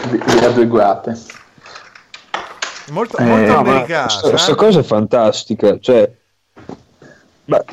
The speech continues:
Speaker 3: ci pensate? Cioè, è bellissimo. Cioè, quest'uomo sta girando per casa sua, tra l'altro non svelare troppi particolari perché
Speaker 1: Ah, no, sì, poi so che mi man-, poi arriva la Stasi. <laughs>
Speaker 3: Ah, bella biblioteca.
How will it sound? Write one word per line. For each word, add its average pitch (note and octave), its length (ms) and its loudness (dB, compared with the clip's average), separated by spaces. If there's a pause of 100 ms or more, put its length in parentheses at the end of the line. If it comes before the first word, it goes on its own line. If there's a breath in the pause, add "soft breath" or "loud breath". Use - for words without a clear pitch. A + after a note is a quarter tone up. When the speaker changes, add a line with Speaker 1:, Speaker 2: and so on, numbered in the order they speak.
(180)
Speaker 3:
ci F#3 200 2
pensate? E3 880 0 (220)
Cioè, A#2 300 2
è B2+ 60 2
bellissimo. C#3+ 800 2
Cioè, D#3 160 0
quest'uomo F3 480 2
sta B2+ 200 -2
girando B2 500 2
per B2 160 0
casa C3 320 0
sua, C3 420 2
tra A2 200 -2
l'altro A2+ 500 2
non B2 400 0
svelare B2+ 540 2
troppi B2+ 260 0
particolari B2 840 0
perché G2 380 -2 (680 loud breath)
Speaker 1:
Ah, C#3 160 2
no, C3+ 260 0
sì, B2+ 200 -10
poi C3+ 180 -4
so C3+ 180 -2
che B2+ 120 -10
mi A2 100 -10
man-, A2 320 -14
poi A#2 300 -6
arriva C3 340 2
la A#2 80 0
Stasi. A2+ 640 -12
<laughs> - 80 -20 (3500 loud breath)
Speaker 3:
Ah, - 180 0
bella D#3+ 340 4
biblioteca. D3 840 2